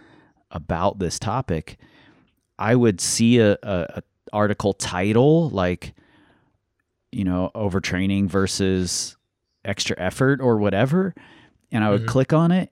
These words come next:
Speaker 1: And the only thing it would show me in almost all of the cases are, "Here are the symptoms for overtraining. Be careful of these."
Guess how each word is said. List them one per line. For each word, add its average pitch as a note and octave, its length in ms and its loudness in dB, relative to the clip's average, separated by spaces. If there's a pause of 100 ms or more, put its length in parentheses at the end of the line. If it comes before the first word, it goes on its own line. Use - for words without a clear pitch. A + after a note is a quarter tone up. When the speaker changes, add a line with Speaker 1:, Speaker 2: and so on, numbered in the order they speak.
(120)
Speaker 1:
And A2+ 120 0
the A2+ 180 -2
only F#3+ 280 2
thing F#3 240 0
it D#3 120 0
would C3+ 120 0
show A#3+ 240 2
me A2+ 540 -2
in A2 380 0 (720)
almost G3 480 4
all D#3+ 200 4
of C3+ 100 4
the B2 80 -6
cases G#2 600 0
are, F#2+ 480 0
"Here C#3 400 4
are B2 100 6
the A2 80 2
symptoms G#2 540 2
for F2 160 -2
overtraining. E2 800 -4
Be A#2+ 100 4
careful G2+ 420 -2
of C#2+ 120 -10
these." - 380 -12